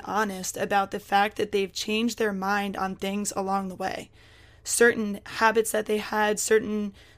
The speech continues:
um, things that they did with their fitness or nutrition or mindset that they really believed to be the best thing in the beginning. And then maybe along their journey, they realized that there's a better way of doing something. So,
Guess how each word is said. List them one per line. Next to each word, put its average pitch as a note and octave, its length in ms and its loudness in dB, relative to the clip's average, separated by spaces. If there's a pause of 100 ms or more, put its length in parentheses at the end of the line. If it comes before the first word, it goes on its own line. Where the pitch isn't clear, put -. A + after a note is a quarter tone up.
um, F#3+ 420 -6
things A#3 400 2
that A3 120 2
they G#3+ 160 6
did G#3+ 240 4
with F#3+ 140 -6
their F#3 160 -6
fitness G3+ 520 -2
or - 140 -6
nutrition G3+ 560 -2
or F#3 180 -4
mindset G3 640 0 (400)
that G#3+ 200 6
they G#3 120 6
really C4+ 540 0
believed A#3 720 -2
to - 100 -6
be G#3+ 160 -2
the G3+ 100 0
best G3+ 480 -4
thing G3 500 -4 (100)
in G#3+ 160 -2
the G3+ 60 -4
beginning. G3+ 540 -4 (480)
And A3+ 160 2
then A#3 180 2
maybe A#3 260 0
along A#3+ 260 0
their A3+ 140 -2
journey, G#3+ 320 0
they G3 140 -2
realized G3 500 -2
that F#3+ 160 0
there's G3 180 -4
a G3+ 60 0
better F#3 340 -4
way F#3 160 -4
of F3+ 100 -10
doing F#3 300 -6
something. F#3+ 480 -6
So, G#3 340 4